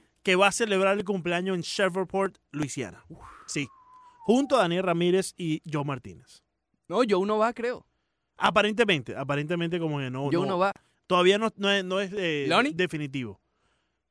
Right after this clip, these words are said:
Speaker 1: Bueno.
Speaker 2: Muy bien. Eh, ok, ya. S-, fuera esos dos fileticos.
Speaker 1: Bueno, que aquí no hay ca-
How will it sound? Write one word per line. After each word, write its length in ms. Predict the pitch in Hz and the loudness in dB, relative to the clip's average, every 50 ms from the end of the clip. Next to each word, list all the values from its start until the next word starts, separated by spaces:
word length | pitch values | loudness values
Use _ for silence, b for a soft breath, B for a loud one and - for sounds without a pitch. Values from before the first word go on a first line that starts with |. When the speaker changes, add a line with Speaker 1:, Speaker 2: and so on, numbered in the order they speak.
| _ _ | _ _
Speaker 1:
Bueno. 260 | _ 156 170 233 - _ _ _ _ _ _ _ _ _ _ _ _ _ _ _ _ _ _ _ | _ 0 0 0 0 _ _ _ _ _ _ _ _ _ _ _ _ _ _ _ _ _ _ _
Speaker 2:
Muy 220 | 160 220 214 160 | 4 4 4 4
bien. 80 | - _ _ - b b b b b b | 0 _ _ -20 b b b b b b
Eh, 540 | - 170 175 180 180 185 185 180 180 170 170 _ _ | -2 0 2 2 4 4 4 2 2 0 -2 _ _
ok, 180 | 302 311 285 190 143 _ _ - - - - | 4 4 4 2 -4 _ _ -20 -20 -20 -18
ya. 240 | - - 190 214 - _ _ _ _ _ _ _ | 2 4 4 4 4 _ _ _ _ _ _ _
S-, 560 | - - - - - - - - - - _ _ - | -16 -14 -14 -14 -14 -16 -16 -18 -18 -20 _ _ -14
fuera 340 | - 226 262 285 285 285 269 | 2 4 6 6 8 6 4
esos 220 | 247 - 262 254 | 4 2 0 2
dos 140 | 254 262 240 | 2 0 0
fileticos. 540 | - 254 240 220 202 233 262 240 277 - - | 0 0 -2 0 0 -2 -6 -8 -10 -16 -12
Speaker 1:
Bueno, 240 | - - 147 156 160 | -8 -4 -2 -2 -2
que 120 | 156 160 | -2 -4
aquí 140 | 147 143 151 | -6 -6 -8
no 60 | 156 165 | -10 -10
hay 60 | 156 | -12
ca- 100 | - | -14